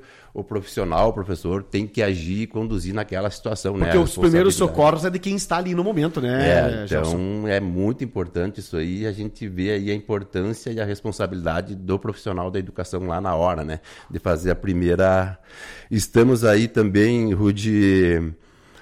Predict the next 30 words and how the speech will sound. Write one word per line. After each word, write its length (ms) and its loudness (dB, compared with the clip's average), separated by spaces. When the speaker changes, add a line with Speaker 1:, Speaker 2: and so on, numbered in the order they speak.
Speaker 1:
ah, 500 2
na 140 2
semana 320 0
de 100 -2
férias, 300 0
tendo 280 0
outras 280 0
formações 460 -4
essa 180 -6
semana. 560 -4
Até 220 -6
eu 60 -4
tenho, 380 -4
ah, 260 -4
programei 600 2
também 260 -2
pras 340 0
férias, 360 -4
pra 160 -10
semana 340 -6
que 160 -6
vem 220 -2
aí, 280 -2
vai 180 -2
ter 180 -8
dois 360 0
dias 380 -4
intensos 580 -2
de 140 -8
formação 680 -6